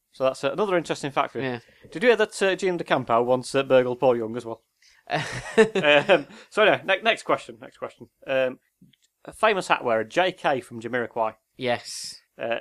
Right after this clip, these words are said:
Speaker 1: always well known for wearing his hat while he's doing his dance songs and whatever. Which
Speaker 2: Space
Speaker 1: is
Speaker 2: Cowboy.
Speaker 1: Space Cowboy, Canned Heat,
Speaker 2: Yeah.
Speaker 1: uh, various other things. Uh, he's a keen car lover, if you're
Speaker 2: Mm-hmm.
Speaker 1: aware of that as well. Um,
Speaker 2: How does he get in the car? If he's, I bet, I bet they're gonna be quite tall cars, 'cause his hats are quite big.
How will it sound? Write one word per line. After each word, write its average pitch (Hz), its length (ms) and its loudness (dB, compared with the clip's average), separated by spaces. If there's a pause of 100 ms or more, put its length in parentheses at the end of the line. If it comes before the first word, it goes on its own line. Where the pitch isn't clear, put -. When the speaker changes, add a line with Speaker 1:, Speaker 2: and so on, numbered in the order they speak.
Speaker 1:
always 139 480 2
well 135 280 2
known 113 180 -2
for 113 100 -10
wearing 110 140 -4
his 101 80 -16
hat 110 160 -12
while 113 120 -8
he's 104 100 -10
doing 110 140 -12
his 107 120 -12
dance 110 280 -16
songs 110 240 -12
and 107 80 -18
whatever. 110 180 -10 (540)
Which 190 160 2
Speaker 2:
Space 160 40 -4
Speaker 1:
is 175 60 -6
Speaker 2:
Cowboy. 127 640 2 (120)
Speaker 1:
Space 127 300 -6
Cowboy, 123 480 0
Canned 123 280 -4
Heat, 123 300 -6 (120)
Speaker 2:
Yeah. 117 380 -6
Speaker 1:
uh, 117 40 -16
various 117 300 -8
other 117 140 -6
things. 117 260 -6 (240)
Uh, 151 380 2 (340)
he's 147 160 -4
a 139 40 -6
keen 208 360 -8
car 190 280 2
lover, 113 240 -4 (220)
if 127 120 -18
you're 123 140 -6
Speaker 2:
Mm-hmm. - 60 -4
Speaker 1:
aware 120 120 2
of 117 60 -4
that 156 160 0
as 131 100 -12
well. 156 180 -6 (220)
Um, 131 120 -2
Speaker 2:
How - 120 6
does 190 120 -2
he 190 60 4
get 151 140 0
in 160 60 -2
the 147 60 -2
car? 185 420 2
If 123 220 -2
he's, 151 220 -6
I 139 300 0
bet, 160 240 0
I 156 40 -4
bet 185 140 -4
they're 202 80 0
gonna 196 120 0
be - 40 -10
quite - 240 2
tall 160 260 0
cars, 82 540 -4
'cause - 80 -10
his 147 120 -4
hats - 300 -2
are - 40 -14
quite 127 280 0
big. 127 260 -2